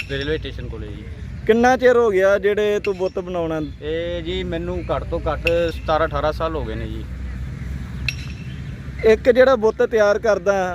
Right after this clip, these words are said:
Speaker 1: ਹਾਂਜੀ,
Speaker 2: ਉਹਦੇ ਤੇ ਕਿੰਨੇ ਕੁ ਜਿਹੜੇ ਪੈਸੇ ਲੱਗ ਜਾਂਦੇ?
Speaker 1: ਉਹਦੇ 'ਚ ਜਿਵੇਂ ਵੇਖੋ ਜੀ, ਜਿਵੇਂ ਮਹਿੰਗਾਈ ਦਾ ਹਿਸਾਬ ਆ, ਉਸੇ ਹਿਸਾਬ ਨਾਲ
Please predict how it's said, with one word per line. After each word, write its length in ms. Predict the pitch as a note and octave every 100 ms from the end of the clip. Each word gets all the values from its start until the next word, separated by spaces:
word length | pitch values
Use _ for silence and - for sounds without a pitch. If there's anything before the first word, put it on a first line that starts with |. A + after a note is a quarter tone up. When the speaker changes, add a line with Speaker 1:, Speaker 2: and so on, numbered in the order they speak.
| A#2+
Speaker 1:
ਹਾਂਜੀ, 220 | B2 B2
Speaker 2:
ਉਹਦੇ 160 | A3
ਤੇ 140 | A#3 B3+
ਕਿੰਨੇ 440 | - A#3 A#3+ C4
ਕੁ 100 | C4
ਜਿਹੜੇ 240 | A3+ A#3 A#3
ਪੈਸੇ 300 | G#3+ F3 F#3+
ਲੱਗ 140 | F3
ਜਾਂਦੇ? 380 | D#3 D#3+ D3+ C#3+ C3 - C#3+
Speaker 1:
ਉਹਦੇ 240 | D3+ E3+
'ਚ 140 | -
ਜਿਵੇਂ 360 | F3+ E3 F#3 F#3+
ਵੇਖੋ 300 | F#3+ - A3
ਜੀ, 100 | A3+
ਜਿਵੇਂ 500 | G3 G#3+ A3 A3+ A3 - - - - -
ਮਹਿੰਗਾਈ 400 | E3 G3+ F#3 E3+
ਦਾ 100 | F3+
ਹਿਸਾਬ 380 | F#3 D#3+ D3+ E3
ਆ, 80 | F#3
ਉਸੇ 220 | F#3 G3
ਹਿਸਾਬ 300 | F#3 E3+ D3
ਨਾਲ 380 | E3+ E3+ F3